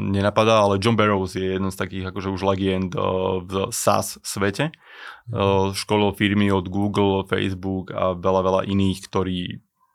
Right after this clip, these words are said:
Speaker 1: mm, robia B two B sales.
Speaker 2: Mhm.
Speaker 1: Aj Salesforce napríklad a pomáhal vytvárať tie metodológie, ako predávať u nich.
Speaker 2: Mhm.
Speaker 1: Tak, o, on je pomerne aktívny na LinkedIne. A potom ešte jeden, zabudol som toho meno, on je bývalý profesor a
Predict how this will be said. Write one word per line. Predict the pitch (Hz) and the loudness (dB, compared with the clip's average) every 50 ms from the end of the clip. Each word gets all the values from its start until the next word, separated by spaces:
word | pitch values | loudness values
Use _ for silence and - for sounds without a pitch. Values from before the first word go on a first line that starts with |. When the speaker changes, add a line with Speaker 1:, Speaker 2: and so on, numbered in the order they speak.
| _ | _
Speaker 1:
mm, | - 107 98 80 - - - - | -10 -8 -8 -8 -8 -8 -8 -4
robia | 98 101 95 101 | -2 0 0 0
B | 95 95 95 | 0 -2 -2
two | 95 113 | -4 -2
B | 101 101 | -2 -2
sales. | - - 104 - 147 151 - - - _ | 0 0 0 0 0 -4 -6 -10 -12 _
Speaker 2:
Mhm. | 127 110 82 104 107 135 156 - - - - - - - - _ _ | -10 -8 -8 -8 -10 -10 -14 -16 -18 -20 -20 -20 -20 -20 -20 _ _
Speaker 1:
Aj | - - 95 92 92 92 95 95 98 95 | 0 2 4 4 4 4 4 4 2 2
Salesforce | 92 - - 101 98 95 - - 113 101 | 0 2 2 2 2 2 0 -2 0 0
napríklad | 110 104 104 120 120 120 131 139 - - - | 0 -2 -2 -2 -2 0 -2 -2 -2 -4 -8
a | - - 92 | -14 -14 -6
pomáhal | - 101 101 92 92 | -2 0 0 0 0
vytvárať | 90 - - 92 92 - | 0 -2 -2 -4 -2 -2
tie | 98 | -2
metodológie, | 95 90 95 87 92 90 90 90 87 | -2 -2 -2 -2 -4 -4 -2 -2 -4
ako | 87 90 - | -4 -4 -6
predávať | 98 - 92 92 92 90 87 87 | -6 -6 -4 -2 -2 -2 -2 -2
u | 90 90 | -4 -6
nich. | 90 - - - _ _ - | -6 -8 -12 -20 _ _ -12
Speaker 2:
Mhm. | - 113 104 101 104 107 104 - _ - | -10 -8 -8 -8 -8 -10 -14 -18 _ -6
Speaker 1:
Tak, | - 95 90 82 - - | -4 -4 -4 -2 -4 -2
o, | 101 95 92 92 92 - - | 0 0 2 2 2 0 0
on | - - 107 107 | 0 0 2 2
je | 104 95 | 2 2
pomerne | - 98 98 95 98 | 2 0 2 2 2
aktívny | 95 95 - - 98 | 2 2 2 0 2
na | 92 92 92 | 2 4 4
LinkedIne. | 95 98 95 101 104 113 123 123 - - _ - _ | 2 2 2 2 2 2 0 -2 -6 -14 _ -20 _
A | - 101 | -6 -4
potom | 107 101 - 110 | -4 -2 0 -2
ešte | 107 104 - - | -2 -2 0 0
jeden, | 101 101 107 110 107 | 0 0 2 2 2
zabudol | 101 104 104 110 113 | 2 2 0 0 -2
som | 104 - - | -6 -6 -4
toho | - 107 104 | -2 0 2
meno, | 101 101 101 104 104 98 | 2 2 2 2 2 2
on | 98 98 | 2 2
je | 98 98 95 95 95 95 | 2 0 0 0 0 -2
bývalý | 95 101 101 101 107 107 110 | -2 -2 0 2 2 2 2
profesor | 98 101 98 95 110 101 - 123 131 139 143 - _ _ _ | 0 -2 -2 -2 -2 -2 0 0 0 -2 -4 -8 _ _ _
a | - 117 95 | -6 -4 -2